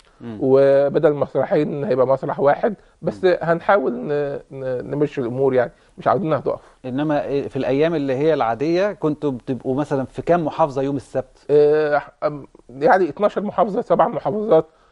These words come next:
Speaker 1: آه.
Speaker 2: إحنا كان في مبادرة عندنا إن إحنا عاوزين نخليها في الأربعة وعشرين محافظة
Speaker 1: مم.
Speaker 2: في،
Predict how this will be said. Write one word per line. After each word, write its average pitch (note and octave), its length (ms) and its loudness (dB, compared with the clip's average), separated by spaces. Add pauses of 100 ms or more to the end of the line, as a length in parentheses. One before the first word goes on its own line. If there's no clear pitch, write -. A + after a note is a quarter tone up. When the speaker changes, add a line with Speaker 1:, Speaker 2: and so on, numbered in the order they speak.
(180)
Speaker 1:
آه. C#3 40 0
Speaker 2:
إحنا F3 180 2
كان E3+ 180 2
في A3 140 -6
مبادرة A3+ 440 2
عندنا D#3+ 400 2
إن G3 120 -6
إحنا G#3 180 -2
عاوزين G3+ 440 0 (360)
نخليها D#3+ 380 4
في - 120 -6
الأربعة C#3+ 380 2
وعشرين - 360 0
محافظة C#3 680 0
Speaker 1:
مم. A#2 60 -2
Speaker 2:
في، A2+ 280 -4